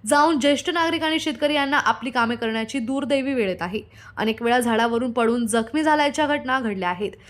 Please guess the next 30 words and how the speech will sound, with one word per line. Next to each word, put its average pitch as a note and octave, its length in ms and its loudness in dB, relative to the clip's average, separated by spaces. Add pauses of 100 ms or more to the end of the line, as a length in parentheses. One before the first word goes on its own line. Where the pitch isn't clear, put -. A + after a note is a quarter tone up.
(160)
म्हणून A3+ 160 0
शासनाने B3+ 460 2
तात्काळ D#4+ 540 2
मोबाईल E4+ 360 2
टॉवर C#4 380 4
उभारून B3 460 -2
कुसळवाडी C4+ 560 0
गावास A3+ 380 2
डिजिटल A3+ 360 -4
भारतात A3 360 0 (120)
आणावे, B3 460 2 (320)
अन्यथा F4+ 520 2
आम्ही C4+ 520 0
डिजिटल C4 420 -2
भारताविरोधात A#3+ 880 0
मोठे B3 440 -2
जनआंदोलन C4+ 680 0
छेडू, B3+ 300 -2 (300)
असा D4+ 240 2
आक्रमक D#4+ 640 0
पवित्रा C4+ 560 0
गावकर G#3+ 380 0
यांनी G3+ 240 -4
घेतला F#3+ 300 -8
आहे. F3 200 -6 (380)
झुंजार A#3+ 260 2
वार्ता C#4 260 2
न्यूज, C#4 280 -4
हदगाव, A#3+ 380 -2
नांदेडसाठी A#3 600 -4